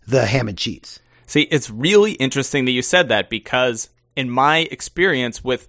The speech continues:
Speaker 2: I, I had both a homemade version and a, uh, version I got at a, a local, um, Euro place. I was both very filled up and, like,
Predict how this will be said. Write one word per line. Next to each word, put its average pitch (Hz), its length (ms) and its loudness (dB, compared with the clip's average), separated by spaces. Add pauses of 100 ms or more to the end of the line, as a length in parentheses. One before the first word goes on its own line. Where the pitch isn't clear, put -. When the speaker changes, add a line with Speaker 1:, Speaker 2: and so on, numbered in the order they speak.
(100)
Speaker 2:
I, 123 200 0
I 123 140 2
had 120 400 0 (140)
both 139 200 0
a 120 60 0
homemade 160 440 -2
version 117 560 -2 (380)
and 143 380 0 (100)
a, 120 560 2 (340)
uh, 117 180 2
version 123 340 0
I 117 80 0
got 113 400 2
at 120 260 -4
a, 113 260 -2
a 117 80 -2
local, 117 680 0
um, 104 580 0 (220)
Euro 135 320 4
place. 101 520 -6 (360)
I 156 220 2
was 147 400 -2 (240)
both 202 440 2 (140)
very 185 800 -2
filled 185 640 0
up 185 380 2 (560)
and, 170 220 0
like, 156 420 2